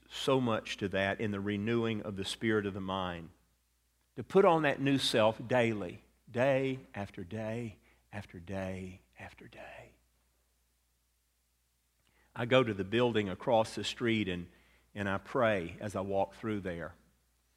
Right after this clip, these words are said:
We've got a wonderful, godly man that's laying the floor over there. He's laid the floor on the first floor. He'll go to the second floor and eventually to the third floor.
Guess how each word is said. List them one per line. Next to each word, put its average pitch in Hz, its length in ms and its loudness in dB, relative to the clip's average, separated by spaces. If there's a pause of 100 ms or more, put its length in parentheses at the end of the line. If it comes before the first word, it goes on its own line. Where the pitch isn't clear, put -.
(520)
We've 147 160 4
got 131 160 12
a 117 60 8
wonderful, 117 580 4
godly 110 420 4
man 110 280 2
that's 98 160 -6
laying 113 340 4
the 98 60 -6
floor 107 460 0
over 95 220 -2
there. 95 220 -2
He's 117 360 -2
laid 117 260 4
the 101 80 -4
floor 110 300 -2
on 101 80 -2
the 92 80 -6
first 117 340 0
floor. 110 280 -2
He'll 113 180 0
go 107 140 -4
to 101 60 -4
the 85 100 -10
second 117 480 -2
floor 117 220 -2
and 110 40 -4
eventually 120 380 -4
to 117 60 -8
the 110 100 -10
third 127 340 -8
floor. - 340 -16